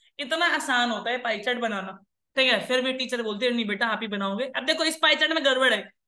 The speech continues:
गड़बड़ क्या है कि परसेंटेज नहीं, तो किसी और पे चले जाओ जिसमें परसेंटेज आ रही हो, ठीक है, जिसमें आपको परसेंटेज दिख जाए। देखो ये मेरी परसेंटेज भी आ गई यहाँ पर, ठीक है। थोड़ा सा जूम इन कर लेते हैं,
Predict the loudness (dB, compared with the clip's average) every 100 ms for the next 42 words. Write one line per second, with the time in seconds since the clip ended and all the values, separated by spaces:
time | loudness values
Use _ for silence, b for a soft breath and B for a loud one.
0 | _ -8 -4 -2 0 -2 -2 -4 -4 -4
1 | -4 -4 -4 -6 -6 -8 -8 -8 -6 -6
2 | -6 -12 -8 -6 -6 -4 -2 0 -2 -4
3 | -12 _ _ _ _ _ -20 _ _ _
4 | -6 -4 -4 -6 -8 -6 -4 -2 0 0
5 | 0 4 4 2 0 0 2 0 2 2
6 | 2 -2 -6 -6 -2 -2 0 -2 -2 -4
7 | -6 -8 -12 -14 _ _ _ -10 -8 -6
8 | -8 -8 -6 -6 -4 -4 -4 -6 -10